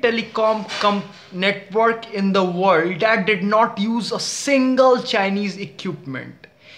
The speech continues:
एक यही कंपनी है पूरे वर्ल्ड में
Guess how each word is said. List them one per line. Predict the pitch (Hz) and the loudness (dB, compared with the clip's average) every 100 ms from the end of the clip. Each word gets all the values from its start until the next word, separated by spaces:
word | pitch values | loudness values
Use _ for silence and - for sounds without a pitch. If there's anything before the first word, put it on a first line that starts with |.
| - | -6
एक | 262 - | -4 -4
यही | 214 208 208 240 | -2 0 2 0
कंपनी | 262 247 208 - 220 220 | 2 0 0 -2 -4 -2
है | 202 139 120 - _ _ | 0 -2 -6 -16 _ _
पूरे | 220 | 2
वर्ल्ड | 233 190 196 190 | 2 4 2 2
में | 180 127 | -2 -6